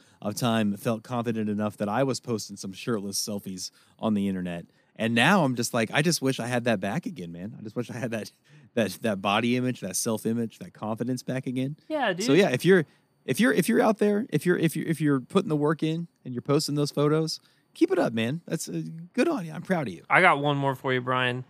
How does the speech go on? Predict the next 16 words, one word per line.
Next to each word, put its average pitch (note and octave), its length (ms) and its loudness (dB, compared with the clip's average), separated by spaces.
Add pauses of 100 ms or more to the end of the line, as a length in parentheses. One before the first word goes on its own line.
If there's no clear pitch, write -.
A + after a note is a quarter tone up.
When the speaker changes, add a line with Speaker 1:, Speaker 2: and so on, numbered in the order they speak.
(440)
Speaker 2:
Look. B2 240 0 (120)
Speaker 1:
Let's G#2 140 -10
hear G2+ 140 -6
it. D#2+ 100 -16 (680)
Speaker 2:
Um, B2+ 360 4 (280)
I C3 80 2
said, D3 280 2
"Look, C3+ 260 4
lime D#3 340 8
cucumber D#3 600 2
is A#2 120 2
my A2+ 160 -2
favorite D3 440 2
flavor C#3 400 0
of A#2 120 -6
Gatorade. G#2+ 580 -6